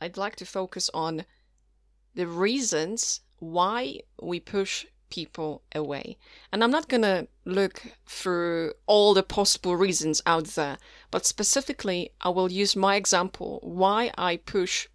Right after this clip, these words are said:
people that I love, why do I push them away?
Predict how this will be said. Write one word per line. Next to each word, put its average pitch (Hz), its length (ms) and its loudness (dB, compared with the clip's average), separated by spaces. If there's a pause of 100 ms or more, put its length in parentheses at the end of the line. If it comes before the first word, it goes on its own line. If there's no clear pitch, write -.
people 214 400 -4
that 170 300 -2
I 160 140 -2
love, 185 460 4 (240)
why 202 180 4
do 214 120 2
I - 20 2
push - 340 -4
them 185 220 0
away? 170 540 2